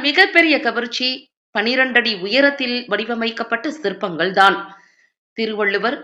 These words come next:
நடராஜ பெருமான், சுவாமி விவேகானந்தர், முருகப்பெருமான், பெருமாள் ஆகிய சிற்பங்கள் துல்லியமான வடிவமைப்பு, பெருமைக்குரிய அளவு, உயிரோட்டமான தோற்றம் ஆகியவற்றால்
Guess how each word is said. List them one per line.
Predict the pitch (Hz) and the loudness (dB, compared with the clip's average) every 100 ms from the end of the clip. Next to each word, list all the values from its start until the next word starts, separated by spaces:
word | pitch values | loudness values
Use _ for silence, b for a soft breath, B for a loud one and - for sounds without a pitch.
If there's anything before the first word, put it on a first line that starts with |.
| - 185 | -6 2
நடராஜ | 202 226 240 247 220 | 6 8 8 4 -4
பெருமான், | 214 208 208 240 - | -8 -4 -4 -4 -8
சுவாமி | - 208 220 233 202 | -6 2 2 0 -6
விவேகானந்தர், | 185 202 196 185 196 196 202 202 196 | 0 0 2 0 0 0 -2 -2 -4
முருகப்பெருமான், | 208 226 196 185 175 185 185 B B B B | -2 -2 -4 -4 2 4 2 B B B B
பெருமாள் | 220 262 247 202 - 208 | 4 6 6 4 4 2
ஆகிய | 202 202 202 | 2 -6 -4
சிற்பங்கள் | 180 190 185 202 196 - B B - | -6 -4 2 2 2 -6 B B -8
துல்லியமான | 220 226 226 220 226 285 196 | -4 0 2 6 6 6 -2
வடிவமைப்பு, | 196 190 190 185 214 220 b b b - | -4 -4 -6 -6 -8 -8 b b b 4
பெருமைக்குரிய | 254 302 320 320 311 320 196 | 4 6 2 0 0 4 4
அளவு, | 190 190 202 202 _ _ - | 4 0 -4 -6 _ _ -4
உயிரோட்டமான | 202 202 208 208 208 208 269 - | -2 0 0 0 0 2 0 -4
தோற்றம் | 190 208 - 185 165 185 | -6 -4 -4 -4 2 2
ஆகியவற்றால் | 190 196 185 185 202 175 170 | 2 -2 -4 -4 2 4 4